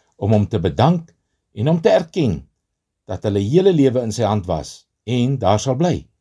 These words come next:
Lees 'n bietjie vers eenendertig tot sesendertig. Sy hand van bewaring was oor hulle. Hulle kon getuig dat hy hulle beskerm het.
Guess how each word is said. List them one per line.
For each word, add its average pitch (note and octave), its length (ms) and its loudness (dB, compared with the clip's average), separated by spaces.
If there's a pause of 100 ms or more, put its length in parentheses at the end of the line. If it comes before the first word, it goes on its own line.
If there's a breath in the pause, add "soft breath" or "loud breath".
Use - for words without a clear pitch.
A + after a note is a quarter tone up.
(340)
Lees F2+ 220 -10
'n F2+ 80 -12
bietjie F2+ 220 -6
vers E2+ 280 -4
eenendertig F2 720 -4
tot E2 140 -14
sesendertig. C#2 760 -12 (1080)
Sy - 180 -2
hand D3+ 360 2
van A#2+ 200 -2
bewaring G#2 520 0
was F#2 280 -6
oor G2+ 240 -8
hulle. C#2+ 160 -20 (800)
Hulle D3+ 180 4
kon E3+ 200 0
getuig - 520 -2
dat A2 180 -2
hy G#2+ 120 2
hulle A#2+ 160 0
beskerm E3+ 500 -6
het. D2 160 -10